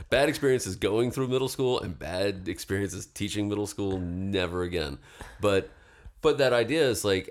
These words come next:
as you get older and you start to understand that the world is not this focused laser beam on you,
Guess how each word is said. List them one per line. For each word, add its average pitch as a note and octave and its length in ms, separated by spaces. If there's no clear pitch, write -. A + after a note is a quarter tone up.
as A2 240
you G2 80
get F2+ 180
older G2 560
and G2 200
you G2 120
start G#2 400
to F#2 500
understand F#2+ 480
that D#2+ 80
the F2+ 80
world F#2+ 580
is F#2 180
not G2+ 460
this F2+ 400
focused G#2+ 680
laser G#2+ 520
beam F#2 440
on F2 240
you, G2 480